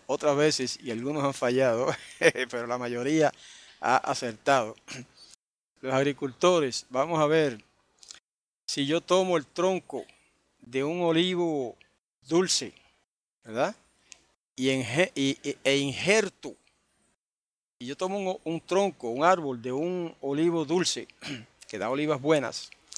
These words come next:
y en ese tronco injerto una rama de un olivo silvestre, agrio, que da uvas ag-, este, uvas no, este,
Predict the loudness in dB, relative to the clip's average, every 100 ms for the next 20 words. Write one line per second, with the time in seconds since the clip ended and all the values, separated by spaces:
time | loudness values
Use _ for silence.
0 | -14 -18 _ _ _ 0 2 2 2 0
1 | 2 2 2 -4 -4 -2 -2 4 4 2
2 | -4 -12 -10 -6 0 2 4 2 0 -8
3 | -14 _ _ _ -20 -20 -20 _ _ _
4 | _ _ _ -6 0 2 4 2 -2 -6
5 | -8 -12 -16 _ _ _ _ _ _ _
6 | -12 -6 -2 0 2 2 2 0 -2 -8
7 | _ -8 -6 0 2 2 -2 -10 -10 0
8 | 2 2 -2 -10 -8 -6 -2 -2 2 0
9 | 0 -6 -12 -12 -10 -4 -2 -2 -4 -4
10 | -4 -4 -4 -6